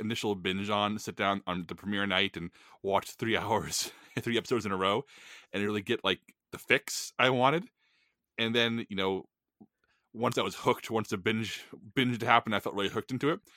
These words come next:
Taking the rest of the chapters bit by bit, week by week, it felt like a really nice combination. It satisfied the binge urge while also spreading it out in a way that I've actually really liked, and I hope more people do this way.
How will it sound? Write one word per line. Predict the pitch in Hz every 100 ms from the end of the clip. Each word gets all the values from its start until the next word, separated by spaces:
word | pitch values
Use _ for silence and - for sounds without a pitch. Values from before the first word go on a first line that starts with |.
| - - -
Taking | 123 117 113 110 _ _
the | 107
rest | 110 -
of | 123
the |
chapters | - 110 - 117 90
bit | - 208 -
by | 101
bit, | 92 101 104 -
week | 101 110
by | 92
week, | 107 175 - - - - _ _
it | 151 -
felt | 185 185
like |
a | 165
really | 165
nice | 147 139
combination. | - 147 127 120 113 - 92
It | 92 -
satisfied | 123 113 - 120 110 110
the | 92
binge | 107 110 107
urge | 110 110 110 98 -
while | 107 104
also | 104 107 104
spreading | - - 98 98
it | 95
out | 90 92
in |
a | 92
way | 92 92
that | 95 - - - _ -
I've | 151
actually | 180 156
really | 147
liked, | 160 196
and | 92
I |
hope | 139
more | 135 127
people | 123
do | 110
this | 87 -
way. | 73